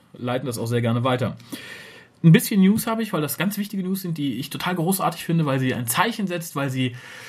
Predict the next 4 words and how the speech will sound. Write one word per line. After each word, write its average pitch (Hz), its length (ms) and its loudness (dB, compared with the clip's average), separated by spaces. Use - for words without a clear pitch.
ah, 208 460 2
international 202 880 4
<laughs> - 20 -4
Aufsehen 190 640 2